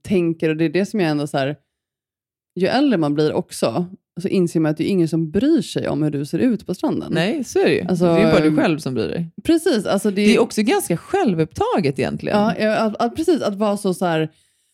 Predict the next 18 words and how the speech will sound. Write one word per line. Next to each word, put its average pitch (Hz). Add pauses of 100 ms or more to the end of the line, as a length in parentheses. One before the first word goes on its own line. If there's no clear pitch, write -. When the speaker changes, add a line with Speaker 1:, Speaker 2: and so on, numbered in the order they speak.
(280)
Speaker 1:
"Åh 330
gud, 240
undrar 254
hur 262
jag 208
uppfattas, 208
undrar 214 (160)
om, 190 (320)
om 175
hur 180
bikinin 185
ser 180
ut", 180
Speaker 2:
Ja. 170
Speaker 1:
och 170
så 185
här, 160 (580)
ehm, 160